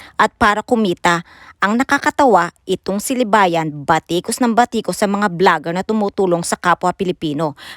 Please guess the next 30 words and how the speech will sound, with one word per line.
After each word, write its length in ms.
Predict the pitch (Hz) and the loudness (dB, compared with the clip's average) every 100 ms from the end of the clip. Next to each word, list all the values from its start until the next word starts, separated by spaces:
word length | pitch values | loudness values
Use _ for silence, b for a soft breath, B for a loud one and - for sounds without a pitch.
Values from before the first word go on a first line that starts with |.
| B | B
Pero 320 | - 180 170 175 | 2 2 2 0
nang 160 | 226 | 0
kasuhan 480 | 285 277 247 240 220 | 2 0 2 2 0
it-, 160 | 202 - | -4 -10
itong 240 | 196 - 185 | -8 -4 -4
si 160 | 165 | -4
Doc 240 | 180 165 - | 0 0 2
Adam, 320 | 151 165 262 370 b b b b | -2 0 0 -2 b b b b
ipinanghingi 880 | 170 - 170 156 240 262 262 240 240 | -8 -4 -4 0 2 4 4 4 2
niya 240 | 202 196 | 2 2
sa 160 | 240 226 | 2 0
mga 240 | 202 208 | 0 -2
Filipino. 720 | 233 196 - 156 170 170 156 b b b | -2 -2 -2 -2 2 2 0 b b b
Again, 560 | - 175 156 190 247 254 | 0 0 2 4 4 2
uulitin 560 | 185 - 170 165 - 160 | -2 -2 -2 -2 -4 -2
ko, 320 | - 247 - | 2 2 0
opinion 560 | - - 185 185 180 | -4 0 0 2 0
ko 160 | 160 180 | 0 0
lang 160 | 175 170 | 2 2
yan, 320 | 196 220 151 | 2 0 2
base 400 | 165 143 165 180 | 0 0 -2 -2
lang 160 | 175 | -2
sa 160 | 185 - | -2 -2
obserbasyon 800 | 160 156 185 170 160 160 151 143 | -2 -2 0 2 0 -2 -2 -4
ko. 240 | - 165 - B B | 0 0 0 B B
Anyway, 400 | 311 285 220 202 | 4 6 6 4
hindi 400 | 220 190 180 202 | -2 -2 2 4
yan 80 | 190 | 2
ang 140 | 185 | -2
issue. 480 | - 156 - 170 | -4 -6 -4 -2